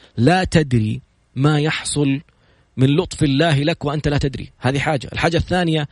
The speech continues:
في أقدار تشوف أثرها وتقول: "الحمد لله، أه والله كنت زعلان، بس الحمد لله إنه ما صار، الحمد لله إني ما انقبلت، الحمد لله إني ما تزوجت، الحمد لله إني ما صار لي هذا الموقف، ما تزوجت الفلانة هذه"، وش-، عشانك شفت الأثر. بس في أشياء هي خير لك وأنت ما تعرف.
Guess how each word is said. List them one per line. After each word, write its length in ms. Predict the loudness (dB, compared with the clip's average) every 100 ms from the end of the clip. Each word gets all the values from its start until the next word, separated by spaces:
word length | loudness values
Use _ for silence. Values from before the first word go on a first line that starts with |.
| -12 -18 -4
في 240 | 0 0
أقدار 500 | 0 -4 0 0 0
تشوف 380 | -2 -2 -2 0
أثرها 340 | 0 0 0
وتقول: 200 | 0 0
"الحمد 300 | 0 -4 -2
لله، 160 | -2 0
أه 80 | 0
والله 260 | 0 -2
كنت 200 | -2 -2
زعلان، 280 | -2 -2 -2
بس 220 | -4 -6
الحمد 280 | -4 0 2
لله 120 | 2
إنه 120 | 2
ما 120 | 0 -2
صار، 280 | -2 -2 -6 -16 -10
الحمد 240 | -2 0 2
لله 100 | 0
إني 100 | 0
ما 100 | 0
انقبلت، 400 | 2 2 0 -6 -16
الحمد 220 | -6 0 0
لله 140 | 0
إني 140 | -2
ما 80 | -2
تزوجت، 420 | 0 2 2 0 -8 -12
الحمد 240 | -4 0 2
لله 140 | 0
إني 120 | 0
ما 120 | 0
صار 200 | 0 0
لي 160 | 0 0
هذا 160 | 0 0
الموقف، 400 | -2 -2 -4 -2
ما 80 |
تزوجت 260 | 0 0 0
الفلانة 460 | -2 0 2 0 0
هذه"، 160 | -6 -14 _ _ _ _ _ _ _ _ _ _ _ _ _ _ _ 2
وش-، 220 | 2 0
عشانك 320 | -2 0 0 2
شفت 260 | 0 0
الأثر. 340 | -4 -4 -6 -12 _ -14
بس 160 | -2
في 160 | 0 2 0
أشياء 440 | -2 0 -2 -2 _ _ -2
هي 220 | 2 2
خير 300 | 0 -2 -2
لك 200 | -4 -4
وأنت 240 | -6 -4
ما 120 | -4 -4
تعرف. 400 | -4 -6 -10